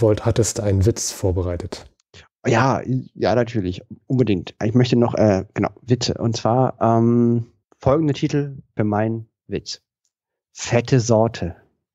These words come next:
Speaker 2: Sie spendieren ihren Mann Zigarren zum Geburtstag und ich dachte, sie möchten ihm das Rauchen abgewöhnen. Ehefrau. Eben,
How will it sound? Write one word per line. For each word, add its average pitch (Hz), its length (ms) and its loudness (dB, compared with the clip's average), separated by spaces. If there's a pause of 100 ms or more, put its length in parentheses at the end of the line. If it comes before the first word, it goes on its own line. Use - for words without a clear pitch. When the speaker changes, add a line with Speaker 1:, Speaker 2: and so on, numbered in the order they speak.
(640)
Speaker 2:
Sie 135 300 -2
spendieren 107 760 0
ihren 131 380 2
Mann 120 440 0 (140)
Zigarren 101 680 -2
zum 110 260 -2
Geburtstag 120 880 -2 (840)
und 127 220 2
ich - 200 0
dachte, 107 420 0
sie 98 160 2
möchten 98 420 4
ihm 98 140 4
das 95 260 0
Rauchen 107 360 2
abgewöhnen. 82 760 -4 (640)
Ehefrau. 67 760 -2 (1040)
Eben, 143 520 2